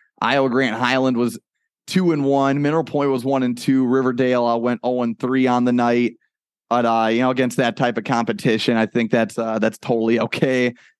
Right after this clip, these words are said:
Iowa Grant Highland and Mineral Point, probably maybe the best duel of the night, I would say, Steve. Uh, I G H was up, what, like, it was thirty to six or something like that. They were up, uh,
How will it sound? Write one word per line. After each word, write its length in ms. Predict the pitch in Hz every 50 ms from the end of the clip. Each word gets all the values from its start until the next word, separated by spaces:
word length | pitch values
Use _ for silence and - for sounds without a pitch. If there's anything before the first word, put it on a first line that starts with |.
| _ - -
Iowa 340 | 104 127 151 165 165 170
Grant 300 | 156 143 160 165 151 127
Highland 320 | 131 131 143 151 147 147 143
and 80 | 135
Mineral 260 | 139 139 139 139 135 123
Point, 420 | - - 139 139 139 139 117 -
probably 320 | - 165 175 233 277 226
maybe 200 | 190 208 262 269
the 100 | 247 180
best 260 | 143 143 151 147 - -
duel 220 | 151 147 139 131
of 60 | 120
the 80 | 117 120
night, 260 | 120 113 117 110 101
I 160 | 98 98 101
would 140 | 101 98 82
say, 260 | - 117 101 104 104
Steve. 480 | 101 - - - 107 101 101 104 101 101
Uh, 280 | 101 101 101 98 98 - _ _ - - - _ _ _ - -
I 160 | 139 156 160
G 200 | 147 156 165 160
H 180 | 156 160 151 -
was 180 | 147 135 123 139
up, 180 | 139 135 -
what, 320 | 120 127 127 131 117 110 101
like, 300 | 107 107 101 101 101 117
it 40 |
was 200 | 110 107 95 - _ _ _ - _ _ _ _ _ _ _ _ _ _ -
thirty 380 | - 156 160 165 160 160 160 151
to 100 | 135 120
six 440 | 117 - - 147 160 - - - 202
or 100 | 202 190
something 400 | - 208 208 196 208 214 214 208
like 160 | 208 208 196
that. 160 | 208 208 175
They 120 | 160 175 185
were 200 | 185 170 147 123
up, 280 | 139 143 135 113 -
uh, 360 | 135 113 110 107 107 107 107